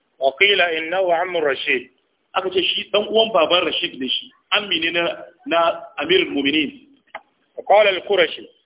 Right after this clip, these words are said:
Speaker 2: Sai ba Qurayshi ya ce,
Speaker 1: "أين لقي آدم موسى؟"
Speaker 2: "A ina ne Annabi Adam ya gamu da Musa?"
Speaker 1: قال فغضب
Speaker 2: Shi wannan
Speaker 1: الرشيد.
Speaker 2: ba Qurayshi.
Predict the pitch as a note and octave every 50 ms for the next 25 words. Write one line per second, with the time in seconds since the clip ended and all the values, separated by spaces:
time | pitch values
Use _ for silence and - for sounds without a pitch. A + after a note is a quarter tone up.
0 | _ _ - A#3 C4 A#3 G#3 G3 G3+ G#3 G#3+ G#3+ G3 F#3+ G3 F#3+ F#3+ G3+ F#3+ E3
1 | - - - D3 F#3 A3+ A#3+ A3 G#3+ A3+ A3 - G#3+ G#3 F#3 F3 F#3 G3+ G#3 G3
2 | F#3+ E3 D#3 D#3+ D#3+ D3 - - A2+ - - _ _ _ _ _ - F#3 - F#3+
3 | F#3+ G3+ A#3 B3+ C4+ B3 A3 - E3 E3+ F#3 G#3 G3+ F#3 D3+ F#3+ G3 G3 F3+ E3
4 | E3+ F3+ - D#3+ D#3+ F3 D#3 D3 - F3+ G#3+ G#3+ A3 B3 A3 F3 - - - -
5 | _ _ _ _ - F3+ G3 F#3 F3 E3+ E3 D#3 D#3+ G#3 A3+ G#3+ F#3+ F3+ F3 D#3+
6 | D#3+ D3+ C4 C4 A#3 G3+ - G#3+ F#3+ F#3 F3 F#3 F#3+ F#3+ F#3 - C#3 B2